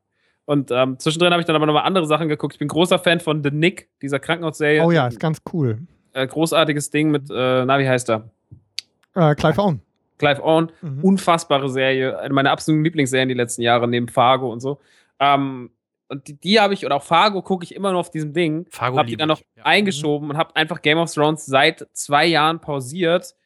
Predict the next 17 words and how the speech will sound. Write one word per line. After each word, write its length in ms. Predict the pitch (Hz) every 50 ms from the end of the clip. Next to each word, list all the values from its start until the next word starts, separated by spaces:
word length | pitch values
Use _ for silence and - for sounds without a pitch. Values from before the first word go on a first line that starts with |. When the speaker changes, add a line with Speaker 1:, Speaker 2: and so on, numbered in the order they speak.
| _ _ _ _ _
Speaker 1:
Mitten 240 | - 160 175 - 156
in 100 | 151 151
der 100 | 147 143
vierten, 500 | 143 - 165 170 170 - 170 165 170 175 - _ _ _
nach 220 | - 156 160 180 -
der 140 | - 165 147
Purple 400 | - - 170 180 180 175 160 143
Wedding 420 | 156 160 170 165 156 147 147 151
eigentlich. 460 | - 107 117 120 123 135 151 - - - _
Und, 300 | - 139 139 139 139 -
Speaker 2:
Mhm. 60 | 120 113
Speaker 1:
ähm, 300 | 131 127 127 123 120 - -
häng 400 | - - - 151 160 170 196 180
da 120 | 170 156
krass 280 | - - - 175 - -
hinten 320 | - 180 170 - - 156 151
dran. 420 | 139 135 139 139 117 110 107 107